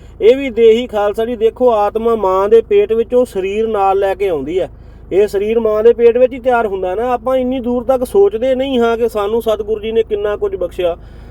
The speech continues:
ਦੇਖੋ ਮਾਂ ਦੇ ਪੇਟ ਵਿੱਚ ਸਾਡਾ ਸਰੀਰ ਬਣਦਾ ਹੈ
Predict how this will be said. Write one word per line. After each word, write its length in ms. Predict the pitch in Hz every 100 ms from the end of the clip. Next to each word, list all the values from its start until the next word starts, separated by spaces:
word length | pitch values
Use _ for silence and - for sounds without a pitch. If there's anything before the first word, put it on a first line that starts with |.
| -
ਦੇਖੋ 360 | 185 220 - 254
ਮਾਂ 380 | 220 208 220 233
ਦੇ 160 | 247
ਪੇਟ 400 | 240 220 233 247
ਵਿੱਚ 200 | 254 240
ਸਾਡਾ 420 | 247 208 196 240
ਸਰੀਰ 380 | 240 202 202 240
ਬਣਦਾ 340 | 208 160 151
ਹੈ 60 | 156